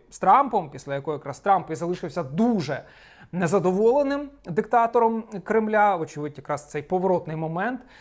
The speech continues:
Е, так от тоді Путін розповів про плани за наступні шістдесят днів захопити територію України до адміністративних меж. Вочевидь, йдеться про Донецьку, Луганську, Запорізьку і Херсонську області. Е,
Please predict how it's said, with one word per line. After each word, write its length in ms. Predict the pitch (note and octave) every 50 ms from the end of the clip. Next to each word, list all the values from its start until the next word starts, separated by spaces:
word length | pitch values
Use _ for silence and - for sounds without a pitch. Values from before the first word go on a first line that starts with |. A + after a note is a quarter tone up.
| - - -
Е, 400 | E3+ - - D#3 D#3+ D#3+ D#3+ D#3+
так 200 | D#3+ - G#3 -
от 180 | D#4 D#4 D#4 -
тоді 240 | C4+ C4 A#3 C#4+ C#4
Путін 380 | - - E4 D#4+ D#4 C4 B3+
розповів 500 | A#3+ A#3 A#3 - - A#3 B3 C#4+ D4+ B3
про 160 | - B3 A3+
плани 480 | - - A#3 C4+ D4 C#4+ C#4+ B3+ A3+ G3+
за 160 | D#3 F3+ G#3+
наступні 500 | G#3+ G#3 F3+ - - C#4 B3+ - G#3 F#3+
шістдесят 680 | - - G3+ F#3 E3 G3 F#3 - - B3 G#3 E3 C#3+ C#3
днів 300 | D3+ F#3+ A#3 C#4 D#4 B3
захопити 540 | F3 F3 C#3+ - D3+ C3+ - C#4 C#4 C4 F#3
територію 540 | C#3 E3 D#3 D3+ D3+ - B3+ C4 G#3+ F#3
України 460 | - - F3 D#3+ G3+ B3+ C4+ A#3+ G3+ E3+
до 280 | D3 E3 F#3 G#3+ G#3 G#3+ - - - -
адміністративних 880 | - F#3 F3 G#3 A3 A3+ A3 A3+ A3+ G#3+ G3 - B3+ A#3 B3+ C4 B3+ C4
меж. 300 | C4 A#3 F3 C#3 - -
Вочевидь, 400 | C3 - - D3 D3 C#3+ C#3+ -
йдеться 320 | C#3+ C3+ C#3 B2+ B2 - B2+
про 160 | - - C3+
Донецьку, 520 | C#3 F3 G#3 C4 C#4+ C4 - - - - G#3+
Луганську, 680 | G3+ F3+ D#3+ D3+ C3+ D#3 F#3+ A#3 B3 G#3+ - - D#3+
Запорізьку 640 | C#3 C3+ - D3 D#3+ F#3+ F#3 - - D#3 D#3+ D#3+ E3
і 60 | D#3
Херсонську 540 | D#3 - D#3+ C#3+ - F#3 E3 C#3 - - F3+
області. 460 | E3+ C#3+ A#2 C3 B2+ - - - - _ _ - - - - - - - - - -
Е, 280 | D3+ D3+ D#3 D#3 D3+